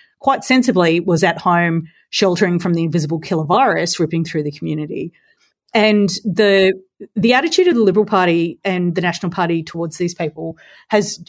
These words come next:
uh, it actually did stagger me. Like, when you read about the formation of the Liberals back in forty-eight and the sort of vision that Menzies had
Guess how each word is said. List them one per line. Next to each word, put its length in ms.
uh, 40
it 400
actually 360
did 340
stagger 380
me. 420
Like, 360
when 220
you 140
read 300
about 500
the 220
formation 800
of 300
the 80
Liberals 300
back 200
in 80
forty-eight 720
and 400
the 80
sort 160
of 80
vision 360
that 120
Menzies 400
had 440